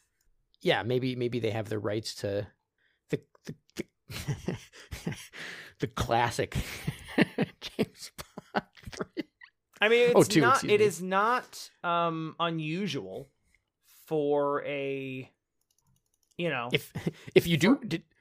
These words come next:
Speaker 1: oh, sorry, sorry, go ahead.
Speaker 2: i-, it's not unusual for a, a company like this to be like, to grab a sort of, what do you call it? Like,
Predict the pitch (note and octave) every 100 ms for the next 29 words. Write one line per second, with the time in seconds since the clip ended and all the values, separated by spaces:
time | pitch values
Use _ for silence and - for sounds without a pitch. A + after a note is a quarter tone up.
0 | - - B2 F#2+ F2 F2+ F2+ - F#3 F#3+
1 | F#3+ A#3+ B3+ F#3+ G3+ F3+ F#3 E3 - E3
2 | D#3 D3+ D3 C#3 C#3 C#3 E3+ D#3+ D#3+ D3
3 | C#3 C3 C#3+ C3+ - - C3+ C#3+ C#3+ C#3
4 | C3 A#2+ - _ _ _ _ _ _ -
5 | F#3 E3 C3 C#3+ D#3+ D#3+ E3 D3+ D3 C#3+
6 | C#3 B2+ - _ _ _ _ - - F3
7 | D#3+ D3+ C3 - - - - _ _ _
8 | _ - D3+ C3+ C3+ A#2+ A2 A#2+ A#2 A2